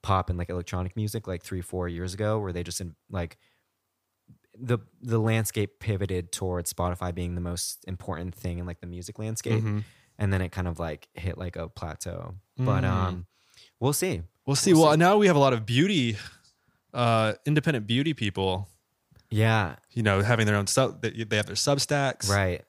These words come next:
Speaker 2: Uh,
Speaker 1: Like
Speaker 2: people are
Speaker 1: our
Speaker 2: making their Patreon s-,
Speaker 1: Yeah, like our
Speaker 2: accounts.
Speaker 1: girl, Kat Marnell.
Speaker 2: Kat Marnell's ma-, but she has a following. She started
Speaker 1: Yeah.
Speaker 2: off with being a,
Speaker 1: Yeah.
Speaker 2: a New York Times bestseller.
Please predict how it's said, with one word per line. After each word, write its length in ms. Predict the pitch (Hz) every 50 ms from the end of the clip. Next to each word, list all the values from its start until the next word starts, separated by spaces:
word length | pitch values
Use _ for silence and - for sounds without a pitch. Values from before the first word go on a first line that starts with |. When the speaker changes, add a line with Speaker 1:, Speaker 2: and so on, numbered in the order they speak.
| _ _ _ _ _ _ _ _
Speaker 2:
Uh, 420 | - 110 107 107 104 104 104 101 104
Speaker 1:
Like 100 | 101 -
Speaker 2:
people 120 | - 127 123
are 20 |
Speaker 1:
our 60 | 120
Speaker 2:
making 160 | 123 117 123 110
their 100 | 104 95
Patreon 840 | - - 117 127 127 - 147 143 139 139 139 143 139 139 139 - - _
s-, 100 | - -
Speaker 1:
Yeah, 260 | 104 107 107 107 107 107
like 180 | 98 95 95
our 80 | 143 123 113
Speaker 2:
accounts. 300 | 147 135 - - 95 92
Speaker 1:
girl, 380 | 98 92 101 110 113 113 107 101
Kat 240 | - - 113 107 110
Marnell. 460 | 113 110 107 113 120 120 113 110 110
Speaker 2:
Kat 160 | - 139 135 135
Marnell's 280 | 143 143 147 156 147
ma-, 120 | 139 123 120
but 160 | 113 131 131
she 100 | - 185
has 100 | 175 139
a 40 | 127
following. 460 | - - 110 117 117 107 98 98 101 104
She 120 | - 127
started 300 | 117 104 104 98 92 87
Speaker 1:
Yeah. 80 | 87 101
Speaker 2:
off 200 | 110 113 107 -
with 280 | 107 101 101 - - - _ _ _ _ _ _ _ _
being 140 | - 113 107
a, 40 | 104
Speaker 1:
Yeah. 240 | 98 90 85 82 90 95 - _ _
Speaker 2:
a 80 | - 110
New 160 | 113 117 123
York 280 | 127 127 123 - - _
Times 320 | - - 131 127 123 113
bestseller. 800 | 107 107 120 117 117 - - - 120 127 123 104 101 101 110 110